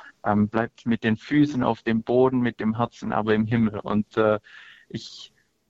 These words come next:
verstehe den Don Bosco als jemand, der einfach an den Menschen dran ist, für den, ähm, es dann eine richtige Priesterkleidung ist, wenn sie dreckig ist und wenn sie Löcher hat und wenn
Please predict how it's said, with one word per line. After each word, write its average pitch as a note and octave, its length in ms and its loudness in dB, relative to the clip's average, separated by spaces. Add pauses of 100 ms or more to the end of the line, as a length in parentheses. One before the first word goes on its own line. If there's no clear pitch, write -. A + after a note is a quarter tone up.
(260)
verstehe D3 460 0
den C#3+ 180 2
Don C3 180 2
Bosco C#3 460 -2
als - 300 -2
jemand, B2 440 -4
der A2 240 2
einfach A2 420 -4
an A#2 160 4
den G#2+ 200 2
Menschen G#2 440 0
dran G2 340 -4
ist, - 180 -10 (200)
für - 100 -8
den, A#2 360 2 (440)
ähm, A2 360 2 (300)
es - 380 -10 (160)
dann A#2 520 -2
eine A2+ 180 -4
richtige A#2 380 -8
Priesterkleidung A2 880 -2
ist, A2+ 200 -8
wenn G#2+ 140 2
sie - 180 -16
dreckig - 440 -6
ist - 180 -8
und - 100 -2
wenn B2 140 2
sie - 140 -4
Löcher A#2 320 2
hat - 260 -10
und - 340 -4
wenn C3 300 0